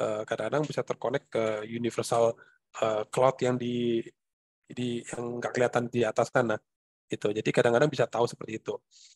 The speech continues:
Makanya cocok tujuh itu belajar di, eh, sebenarnya akan lebih mudah belajar sekali tentang, eh, dunia, eh, astrologi, eh, hitung-hitungan seperti ini tuh seharusnya, harusnya lebih mudah. Karena memang sudah, ba-, apa,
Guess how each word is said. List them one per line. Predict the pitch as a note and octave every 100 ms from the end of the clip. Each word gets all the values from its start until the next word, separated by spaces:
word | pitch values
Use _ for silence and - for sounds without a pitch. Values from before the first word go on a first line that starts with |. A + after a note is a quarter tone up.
| -
Makanya | C#3+ D3+
cocok | A3 F3+ G#3+ D#3
tujuh | D#3
itu | D3 G#3+
belajar | C#3+ B2 C#3+
di, | G3 C#3+ F3+ _ _ _ _ C3
eh, | B2 B2 A#2+ A#2+ A#2+ A#2 - _
sebenarnya | C3 E3+ G#3
akan | D#3 D3+
lebih | C3+
mudah | C#3+ F3 C#3 A#2+
belajar | B2+ A#2+ A#2+
sekali | - B2+
tentang, | - B2 B2
eh, | A#2 A2+
dunia, | B2+ A#2+ A#2+ A#2 A#2 A#2 _ _ _ A2+
eh, | A2 G#2+ G#2+ G#2 G#2 G#2
astrologi, | - A#2 D#3+ E3 C#3 C3 B2+ B2+ A#2+
eh, | - A2 G2+
hitung-hitungan | - A#2+ A#2 A#2
seperti | A#2 - -
ini | D3
tuh | G3+ F3+
seharusnya, | - B2 C#3 E3
harusnya | A#2+ B2 F3 B2
lebih |
mudah. | A#2 C3+ A2 - - _ _ _ _
Karena | A#2+ C#3
memang | C3+ C#3 C3 - _ _
sudah, | - - A#2 A2+ G#2+ - _ _ _
ba-, | - - _ -
apa, | A#2